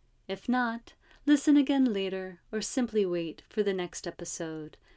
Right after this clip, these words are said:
of Words for Wednesday. If you don't want to wait, please join the Less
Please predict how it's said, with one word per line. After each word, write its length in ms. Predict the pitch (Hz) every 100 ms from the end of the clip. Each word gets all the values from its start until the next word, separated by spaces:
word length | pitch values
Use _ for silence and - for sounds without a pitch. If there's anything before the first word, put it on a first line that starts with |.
| _ 220
of 220 | 226 190
Words 500 | 180 156 151 151 -
for 220 | - 180
Wednesday. 760 | 175 175 175 - 165 160 160 - _ _ _ _ _ _ _ _ _ _ _ -
If 180 | 202 208
you 60 |
don't 180 | 196 190
want 240 | 185 180 180
to 160 | 180
wait, 380 | 190 208 190 - _ - -
please 480 | - 277 285 277 262
join 380 | - 190 190 190
the 100 | 165
Less 500 | 165 208 226 -